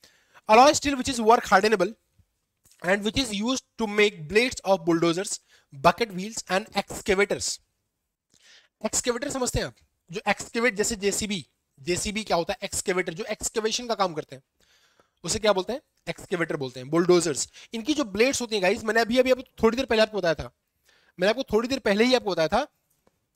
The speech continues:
कि जब हम मैग्नीशियम ऐड करते हैं, मैंगनीज ऐड करते हैं, सॉरी,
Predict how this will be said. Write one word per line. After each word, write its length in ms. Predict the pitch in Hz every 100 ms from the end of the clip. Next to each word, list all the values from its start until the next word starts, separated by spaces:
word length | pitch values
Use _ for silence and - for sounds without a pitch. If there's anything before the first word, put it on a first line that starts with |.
| _ -
कि 80 | 208
जब 140 | 214
हम 140 | 214 220
मैग्नीशियम 640 | 190 196 196 226 - 285 196
ऐड 180 | 185
करते 220 | 185 170 156
हैं, 80 |
मैंगनीज 600 | 135 196 220 226 254 285
ऐड 180 | - 190
करते 220 | - 165
हैं, 80 | 131
सॉरी, 260 | 117 160